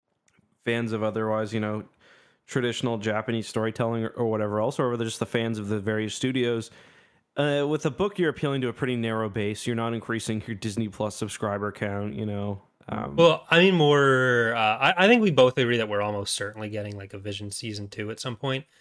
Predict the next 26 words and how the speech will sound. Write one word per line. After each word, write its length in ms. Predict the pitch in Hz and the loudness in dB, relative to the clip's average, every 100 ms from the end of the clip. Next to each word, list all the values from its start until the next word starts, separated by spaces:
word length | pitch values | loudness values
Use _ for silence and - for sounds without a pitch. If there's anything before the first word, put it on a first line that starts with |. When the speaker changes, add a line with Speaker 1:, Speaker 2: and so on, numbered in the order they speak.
| _ _ | _ _
Speaker 2:
I 60 | 131 | 0
just 80 | 131 | 2
Speaker 1:
Mm-hmm. 60 | 104 | 2
Speaker 2:
mean, 120 | 135 | 2
do 60 | 123 | 2
you 60 | |
think 300 | 117 127 120 - | 0 0 0 -4
that 380 | 110 110 110 113 | -2 2 2 2
is 160 | 107 | 0
likely 320 | 113 110 120 | -2 -2 -4
to 160 | 110 113 | -4 -6
include 480 | 107 - 110 117 123 | -6 -6 -4 -4 -2
follow-ups 480 | 131 127 127 127 120 | 2 4 4 2 -2
or 60 | |
just 160 | 104 101 | -6 -8
be 100 | 107 | -6
new 240 | 104 104 | -6 -6
stories? 580 | 98 - 104 113 117 131 | -8 -10 -10 -8 -10 -2
Speaker 1:
Oh, 560 | 127 147 151 147 139 131 | 0 2 2 2 2 0
okay. 420 | 120 113 104 104 | -2 -2 -4 -4
Um, 360 | 120 131 135 135 - _ _ _ _ _ _ _ _ _ _ _ _ _ _ _ _ _ _ _ _ _ _ _ _ _ _ _ _ _ _ _ | -2 -2 -2 -6 -10 _ _ _ _ _ _ _ _ _ _ _ _ _ _ _ _ _ _ _ _ _ _ _ _ _ _ _ _ _ _ _
that's 160 | 117 - | -20 -8
a 60 | |
really 220 | 127 104 | -4 -4
good 160 | 98 98 | -4 -8
question. 540 | - 113 - - 101 | -8 -8 -6 -6 -6